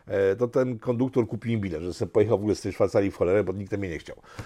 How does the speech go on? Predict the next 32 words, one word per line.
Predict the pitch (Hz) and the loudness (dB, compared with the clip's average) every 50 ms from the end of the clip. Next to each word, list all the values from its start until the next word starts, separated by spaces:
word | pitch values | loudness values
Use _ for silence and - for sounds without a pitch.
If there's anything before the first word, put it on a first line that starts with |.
| - - - | -16 -8 -6
Także | - 104 110 113 117 98 | -4 -4 -2 -2 -2 0
polskie | - 127 143 147 - - 123 | 2 2 2 2 0 -2 -4
placówki | 107 98 107 120 - - 117 101 | -4 -4 -4 -6 -6 -6 -10 -8
konsularne, | - 117 107 92 107 95 92 101 101 107 87 | -6 -6 -6 -2 0 0 0 0 0 -4 -8
nie | 107 117 | -6 -6
wiem, | 101 82 82 | -6 -6 -6
być | 85 82 | -8 -8
może | 78 85 85 | -8 -8 -8
teraz | 80 82 80 - | -8 -12 -12 -12
coś | - 85 | -12 -8
bardzo | 78 80 80 80 85 85 | -6 -4 -4 -4 -6 -10
wszystko | - - - - 180 | -12 -10 -6 -6 -4
zmieniło, | 180 233 311 311 320 311 233 156 - - - - - _ _ | -4 -4 -4 -2 0 2 2 2 2 -2 -8 -20 -20 _ _
bo | - - 95 95 98 90 | -8 -2 0 0 0 2
wiemy | 101 107 101 98 98 92 | 0 -2 -2 -2 -2 -4
doskonale, | 92 85 - - 90 80 85 92 98 92 | -4 -6 -6 -6 -6 -4 0 0 0 0
że | 85 87 90 85 82 | 0 0 -2 -2 -2
wizy, | 80 98 113 113 95 95 90 | -4 -4 -6 -6 -6 -6 -8
wszystko | - - 95 92 - - 98 | -8 -8 -10 -10 -6 -4 -4
jest | 90 85 | -4 -4
o | 90 | -4
wiele | 90 87 87 | -4 -4 -4
prostsze, | 80 - 95 98 - - - 113 98 92 87 82 78 | -2 0 0 0 -2 -2 -2 0 2 2 2 0 -4
czasy | - - 131 143 151 139 | -4 -4 -4 -4 -4 -4
się | 117 113 | -4 -4
zmieniły, | 101 92 95 95 95 90 85 80 | -4 -4 -6 -8 -6 -6 -6 -6
komputery | 135 139 147 170 160 220 208 190 151 | -6 -6 -2 0 0 2 2 2 0
się | 160 151 | 0 -2
zmieniły, | 143 147 139 131 120 107 101 - - - - - - | 0 -2 -2 0 2 0 0 0 -4 -14 -20 -12 -6
e, | 104 95 90 87 | -2 0 0 0
wszystko | 80 - - 135 117 - - - 107 98 | -2 -2 -2 -2 -2 -2 0 0 0 2
jest | 98 98 98 - - - 92 | 2 0 0 -2 -6 -8 -8